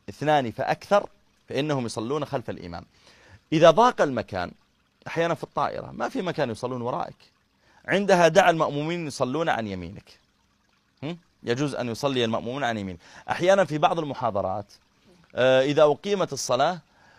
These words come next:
يكون الناس متقد-، يكون الناس متقدمين أصلًا، فيصعب عليهم الرجوع،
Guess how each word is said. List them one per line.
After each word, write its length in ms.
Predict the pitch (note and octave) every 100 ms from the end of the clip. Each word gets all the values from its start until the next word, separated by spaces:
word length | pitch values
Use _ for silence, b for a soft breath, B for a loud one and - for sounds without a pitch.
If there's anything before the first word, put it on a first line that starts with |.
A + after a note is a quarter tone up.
| b -
يكون 400 | D3 - A3+ A3
الناس 600 | G#3 G#3+ G#3+ - - - _ -
متقد-، 500 | E3+ G3 F#3+ E3 B2+
يكون 360 | E3 F3 G3+
الناس 260 | F3+ F#3 F3
متقدمين 720 | E3+ D#3+ - D#3 C3+ D#3+ D#3
أصلًا، 360 | - C3 - - _ -
فيصعب 460 | G#3 A3 G3 F#3
عليهم 420 | D#3+ F#3+ F#3+ E3
الرجوع، 400 | D3 D#3 E3 C3+